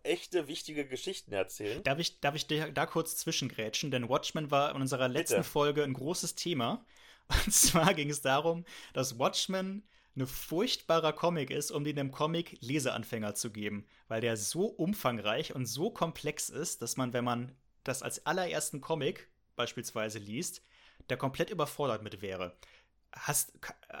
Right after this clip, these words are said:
Speaker 2: wann hast du den gelesen? War das so einer deiner ersten Comics oder war das was, wo du später erst drauf gestoßen bist?
Speaker 1: Also ich hab ja auch,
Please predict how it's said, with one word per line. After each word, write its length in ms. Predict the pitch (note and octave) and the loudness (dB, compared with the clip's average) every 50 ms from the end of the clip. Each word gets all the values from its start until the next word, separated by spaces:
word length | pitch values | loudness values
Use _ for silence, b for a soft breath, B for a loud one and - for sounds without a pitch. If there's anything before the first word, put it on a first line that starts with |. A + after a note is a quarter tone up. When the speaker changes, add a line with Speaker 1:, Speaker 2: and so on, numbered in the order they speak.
| - - | -12 -4
Speaker 2:
wann 280 | D3 C3+ C#3+ F3+ F3 | 0 2 2 2 2
hast 200 | F3+ F3+ - - | 2 0 -2 -2
du 60 | F3 D#3+ | -2 -2
den 160 | D#3 D#3 D3 | -2 0 2
gelesen? 520 | D3 C3+ C3 E3 F3 D3+ A2 G#2 G2+ G#2 | 0 0 2 0 0 -2 -2 -4 -4 -2
War 120 | A2 G#2+ A#2 | -2 0 2
das 220 | D#3 E3+ - - | 2 2 2 0
so 140 | - D3 C#3+ | 0 -2 -2
einer 200 | C3+ C3+ D3+ D3 | 0 0 0 2
deiner 240 | C#3 C#3 C#3 C#3 - | 2 2 2 2 0
ersten 320 | C3 C#3+ - - C#3+ B2+ | 0 -2 -2 -2 -4 -4
Comics 460 | C3+ - C3 C3 F#3 C4+ D#4 - - | -4 -2 -2 0 0 -2 -4 -4 -6
oder 220 | - C#3 C3 B2+ B2+ | -2 0 0 2 2
war 100 | C3 C3 | 2 2
das 200 | C3+ B2+ - - | 2 0 0 0
was, 460 | B2 B2 - - - - - - - _ _ _ _ - - - | -2 0 -2 -4 -4 -6 -8 -12 -16 _ _ _ _ -20 -12 -8
wo 100 | B2 C3 | -6 -4
du 80 | C3+ B2+ | -2 -2
später 380 | - - - B2+ B2+ B2+ B2+ | -2 0 0 0 0 0 0
erst 220 | A2 G#2+ G#2 - - | -2 -2 -4 -4 -6
drauf 120 | A2+ - | -8 -8
gestoßen 440 | - - - - A#2 G#2+ - A2 G2+ | -8 -10 -8 -8 -8 -8 -8 -8 -8
bist? 280 | G#2 G2 F#2+ - - _ _ - - | -10 -10 -10 -12 -14 _ _ -20 -12
Speaker 1:
Also 80 | - A#2 | -8 -4
ich 100 | B2 - | 2 4
hab 120 | - F3 | 4 6
ja 120 | F3+ E3 C#3 | 6 6 6
auch, 260 | C#3+ D3+ D#3 - - | 6 4 4 2 0